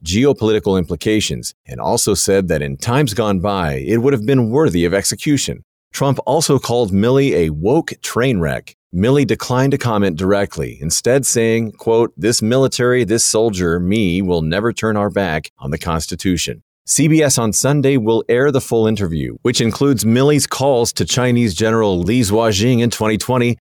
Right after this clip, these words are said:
not only proper but necessary to avert a war.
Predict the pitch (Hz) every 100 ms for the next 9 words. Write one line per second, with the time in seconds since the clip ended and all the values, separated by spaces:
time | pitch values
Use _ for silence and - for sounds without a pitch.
0 | - 67 78 101 110 - 143 147 131 110
1 | - 101 127 160 143 - 104 104 - 117
2 | 110 80 85 - 101 113 110 71 58